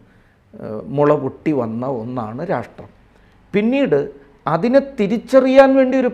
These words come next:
പദം ആവശ്യമായി വന്ന ഘട്ടത്തിൽ ഉപയോഗിക്കപ്പെട്ടതാണ്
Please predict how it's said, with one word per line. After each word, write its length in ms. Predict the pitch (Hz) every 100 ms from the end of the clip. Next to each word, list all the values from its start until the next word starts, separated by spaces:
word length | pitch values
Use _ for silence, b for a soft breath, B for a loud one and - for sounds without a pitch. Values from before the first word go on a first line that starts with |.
| 220
പദം 320 | 170 214 220
ആവശ്യമായി 720 | 156 185 262 - 247 208 202
വന്ന 280 | 202 160 165
ഘട്ടത്തിൽ 600 | 170 - - 160 - 110 - b b b -
ഉപയോഗിക്കപ്പെട്ടതാണ് 1120 | 170 208 220 208 214 214 208 196 175 156 139